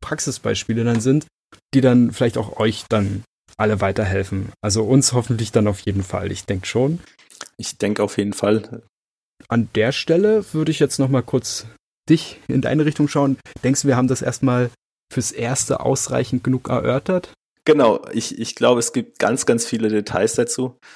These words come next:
Speaker 2: Also lasst uns bitte auch wissen, wenn ihr eine Frage habt, wenn, wenn ihr ein Thema habt, wenn bei euch im Team irgendwas gut läuft oder gerne auch, wenn was schlecht läuft. Ähm, wir helfen dann natürlich gerne weiter, wenn, wenn wir können. <laughs>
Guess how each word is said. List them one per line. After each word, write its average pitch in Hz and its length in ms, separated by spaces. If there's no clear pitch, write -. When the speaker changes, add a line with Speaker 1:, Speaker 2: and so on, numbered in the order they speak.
Speaker 2:
Also 104 320
lasst - 380
uns 131 180
bitte 131 320
auch 101 160
wissen, 113 300
wenn 101 220
ihr 117 120
eine 139 100
Frage 123 480
habt, - 280
wenn, 95 200
wenn 98 140
ihr 110 220
ein 143 100
Thema 127 400
habt, - 320
wenn 101 420
bei 98 140
euch 107 280
im 104 140
Team 113 240
irgendwas 98 640
gut 165 240
läuft 151 420
oder 107 260
gerne 123 360
auch, 110 260
wenn 98 160
was 92 160
schlecht 120 300
läuft. 113 420
Ähm, 92 760
wir 98 200
helfen 101 380
dann 98 180
natürlich - 360
gerne 98 300
weiter, 101 400
wenn, 98 320
wenn 95 160
wir 95 100
können. 139 380
<laughs> - 40